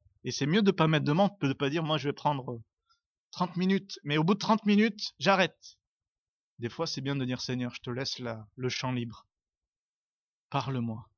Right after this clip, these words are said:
réponds-moi. » Combien, même encore aujourd'hui, les croyants sont, se laissent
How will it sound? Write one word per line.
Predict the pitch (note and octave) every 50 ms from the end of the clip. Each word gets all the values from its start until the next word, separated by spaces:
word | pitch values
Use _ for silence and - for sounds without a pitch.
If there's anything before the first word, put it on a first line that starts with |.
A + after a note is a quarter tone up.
| _ _ -
réponds-moi. » | - - F3 - - - C#3 B2+ B2+ B2 B2 - - _ _ _ _ _ _ _ _ _ _ _ _ _ _ _ _ _ _ _ -
Combien, | - E3+ F3+ F3+ F#3 F#3+ G3+ G3+ G3 F#3+ - - - _ - - -
même | E3 F#3+ F#3+ F#3
encore | F3+ D#3+ D#3 F3+ F3 E3+ D3
aujourd'hui, | F3 D3 D#3+ D#3+ D#3+ F3 F#3
les | D#3+ D#3+ D3+
croyants | - - - E3+ D#3+ D#3+ D#3+ E3 E3+ F3+ - _ _ _ _ _ _ _ _ _ _ _ _ _ _ _ _ _ _ _ _ _ _ _
sont, | - - - - D#3 D#3 D3+
se | C#3+ - D#3
laissent | D3 D3+ E3 E3 - - - - - - -